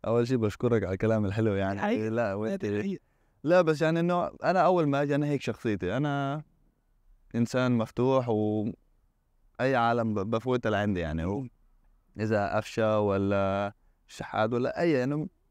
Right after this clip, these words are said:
Speaker 1: أنا وسام والعالم إن شاء الله تحبني فكية وسام،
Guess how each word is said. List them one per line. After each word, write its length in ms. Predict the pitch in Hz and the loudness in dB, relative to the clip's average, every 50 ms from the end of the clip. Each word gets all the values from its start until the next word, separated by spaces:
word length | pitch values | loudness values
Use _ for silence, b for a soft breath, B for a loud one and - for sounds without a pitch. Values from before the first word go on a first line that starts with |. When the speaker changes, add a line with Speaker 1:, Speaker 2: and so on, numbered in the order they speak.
| _ _ - | _ _ -4
Speaker 1:
أنا 160 | 151 165 170 | -2 0 0
وسام 520 | 156 147 139 - 160 160 170 175 180 175 160 | 2 0 0 2 2 2 4 4 2 2 2
والعالم 720 | 143 143 139 139 135 139 135 127 120 135 147 143 135 135 | 0 0 -2 -2 -2 -2 0 0 0 0 0 0 0 -2
إن 60 | 127 | -4
شاء 160 | 120 - 151 | -2 2 2
الله 140 | 143 139 127 | 2 2 2
تحبني 600 | 113 - 143 139 139 139 135 135 135 135 135 139 135 | -2 -2 -6 -6 -4 -2 -2 0 0 0 0 -2 -2
فكية 380 | - - 123 - 120 117 110 | -4 -6 -6 -2 0 0 2
وسام، 460 | 104 104 117 123 123 131 143 170 170 | 2 0 -2 -2 -2 0 0 0 -2